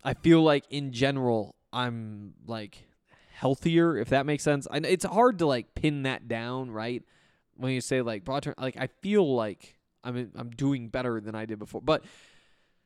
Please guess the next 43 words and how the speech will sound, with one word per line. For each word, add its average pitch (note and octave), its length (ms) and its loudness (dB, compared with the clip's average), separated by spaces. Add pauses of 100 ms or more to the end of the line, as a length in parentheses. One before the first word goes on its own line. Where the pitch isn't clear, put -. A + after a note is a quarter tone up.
(280)
seventy-five F#3 560 0
high-quality D3+ 460 0
vitamins C3 420 -4
in B2 40 -4
there, B2 120 -2
minerals C3+ 420 0
in B2+ 80 -2
there, A#2+ 180 -2
whole C#3+ 200 4
food C#3 260 0
source C3 280 0
superfoods, C3 760 -2
probiotics, B2+ 760 0
adaptogens, A#2+ 800 -6 (160)
all C#3 220 2
that C3+ 240 -2
sort B2 220 0
of A2+ 80 -2
good A2 180 -4
stuff. G#2+ 420 -6 (340)
And D3+ 220 -2
to B2+ 80 -6
make C#3 200 -2
it - 80 -8
easy, C3 400 -2
Athletic C3 360 -2
Greens B2+ 260 -2
is B2+ 80 -4
giving B2+ 240 -4
you B2+ 100 -4
a B2 120 -4
free C#3+ 420 2
one-year C3+ 400 0
supply B2+ 360 -2
of A#2 80 -2
immune-supporting A#2+ 680 -2
vitamin A2+ 300 -4
D A#2 360 -6
and A#2 140 -10
five C3 400 -4
free C3+ 180 0
travel B2 360 -2
packs A#2 340 -6